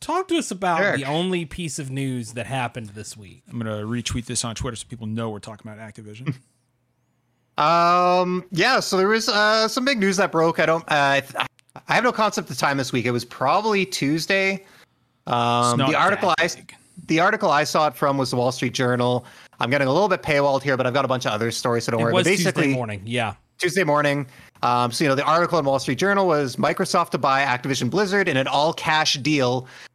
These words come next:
Speaker 2: valued at
Speaker 3: All
Speaker 2: seventy f-,
Speaker 3: cash.
Speaker 2: all cash valued at seventy-five billion dollars. Um, an interesting note is that it says after taking into account Activision's assets, it's actually only worth sixty-eight billion,
Speaker 3: Only
Speaker 2: something.
Speaker 3: sixty-eight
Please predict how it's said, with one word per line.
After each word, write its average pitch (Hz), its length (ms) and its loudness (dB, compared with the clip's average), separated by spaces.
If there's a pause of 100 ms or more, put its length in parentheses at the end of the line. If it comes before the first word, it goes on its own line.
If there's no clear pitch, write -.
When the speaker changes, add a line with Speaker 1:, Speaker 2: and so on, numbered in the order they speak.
Speaker 2:
valued 143 580 0
at 131 180 -2
Speaker 3:
All 143 100 4
Speaker 2:
seventy 151 260 2
f-, 165 260 -6
Speaker 3:
cash. - 600 -16 (140)
Speaker 2:
all 196 260 2
cash 190 520 2
valued 156 360 2
at 156 120 0
seventy-five 160 920 0
billion 151 520 2
dollars. 107 600 0
Um, 123 540 2 (460)
an 139 80 0
interesting 233 460 0
note 180 300 2
is 156 80 -2
that 165 180 2
it 156 80 0
says 165 260 0
after 151 280 0
taking 165 180 -2
into 147 180 0
account 147 340 0
Activision's 135 580 0
assets, 165 420 0
it's 165 140 -2
actually 151 220 0
only 143 120 0
worth 135 120 -2
sixty-eight 131 680 -4 (280)
billion, 185 300 2
Speaker 3:
Only 214 160 8
Speaker 2:
something. 226 360 4
Speaker 3:
sixty-eight 180 920 0